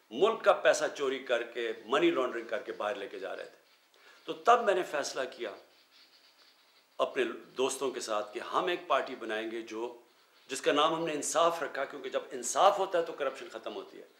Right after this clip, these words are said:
इंसाफ का मतलब कानून की बालादस्ती, कानून की बालादस्ती का मतलब कि कमज़ोर और ताकतवर कानून के सामने एक बराबर,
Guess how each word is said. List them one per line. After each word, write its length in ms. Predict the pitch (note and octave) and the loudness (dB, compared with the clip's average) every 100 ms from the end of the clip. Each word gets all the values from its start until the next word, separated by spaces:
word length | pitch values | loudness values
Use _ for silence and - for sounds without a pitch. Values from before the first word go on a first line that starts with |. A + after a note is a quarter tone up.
| _ - - - | _ -20 -12 -6
इंसाफ 560 | D3 - F3+ G3 - | -4 4 6 4 2
का 60 | F3+ | -2
मतलब 320 | F3 E3+ E3+ | 0 0 2
कानून 340 | D#3 D3+ D#3+ | 2 0 -2
की 100 | D#3 | -6
बालादस्ती, 580 | D3 B2 A#2+ A#2 A2 D#3 C#3+ - _ _ _ - | 0 2 2 0 -6 -10 -16 -20 _ _ _ 2
कानून 280 | D#3+ G#3 A3 | 4 4 0
की 100 | G#3+ | 2
बालादस्ती 580 | E3+ E3 E3 D#3 - D3+ | 4 4 2 -2 -4 -10
का 320 | - - C#3 | -12 -6 -2
मतलब 420 | B2+ B2+ C3+ C3 | -2 -2 -2 -2
कि 60 | B2 | -8
कमज़ोर 460 | - A2+ B2+ E3 | -10 -6 2 4
और 140 | E3 - | 4 4
ताकतवर 600 | C3+ C#3 C3 C3 - - _ - | 0 -2 -2 -4 -4 -14 _ -4
कानून 260 | B2+ C3 B2+ | 0 0 -2
के 100 | A#2 | -4
सामने 360 | A#2+ G#2+ G#2+ | -2 -4 -4
एक 200 | A2+ A2+ | -4 -2
बराबर, 420 | A#2 C3 C#3 E3 | 2 2 2 -6